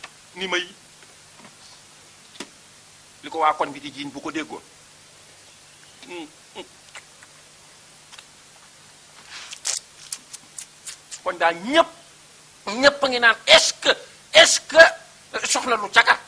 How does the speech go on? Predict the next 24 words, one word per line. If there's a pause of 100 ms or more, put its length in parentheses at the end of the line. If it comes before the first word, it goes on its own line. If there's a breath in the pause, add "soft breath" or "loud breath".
(520)
Ñu
ko,
astafirullah,
wóoruma
nag. (380)
Ñi
ko
koy
wax, (200)
ah? (500)
Ku
ñuy
jiiñ, (460)
dëmm
ngay
soccoo
yeelu
liir. (3250)
Boo
jàkka
ji
noddee
ba
léegi,